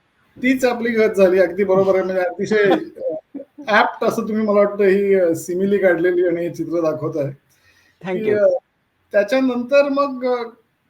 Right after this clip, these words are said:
Speaker 1: स-, रस्त्यावर उतरून आपलं संरक्षण करणं,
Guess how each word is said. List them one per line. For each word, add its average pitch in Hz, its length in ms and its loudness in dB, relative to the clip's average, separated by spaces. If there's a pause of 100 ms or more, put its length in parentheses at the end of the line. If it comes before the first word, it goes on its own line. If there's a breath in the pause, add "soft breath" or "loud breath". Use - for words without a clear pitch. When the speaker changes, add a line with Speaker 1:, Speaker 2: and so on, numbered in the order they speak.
(500)
Speaker 1:
स-, - 280 -18
रस्त्यावर 240 500 0
उतरून 262 460 0
आपलं 254 220 -2
संरक्षण 226 520 -4
करणं, 185 260 -2